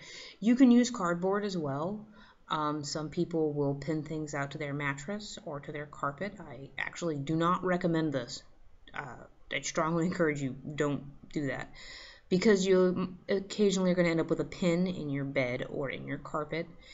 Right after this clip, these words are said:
And because we're gonna be steaming things, unless you have wool carpet, uh, you will melt any acrylic carpet, which is how you never get your security deposit back. Anyway,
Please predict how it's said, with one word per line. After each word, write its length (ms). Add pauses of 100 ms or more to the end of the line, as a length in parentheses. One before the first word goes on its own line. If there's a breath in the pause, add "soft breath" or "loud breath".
(220 loud breath)
And 80
because 200
we're 80
gonna 100
be 100
steaming 480
things, 520
unless 400
you 80
have 180
wool 400
carpet, 560 (480 loud breath)
uh, 140
you 180
will 160
melt 420 (960)
any 220
acrylic 680
carpet, 600
which 440
is 220
how 160
you 160
never 240
get 160
your 100
security 420
deposit 400
back. 260 (920 loud breath)
Anyway, 680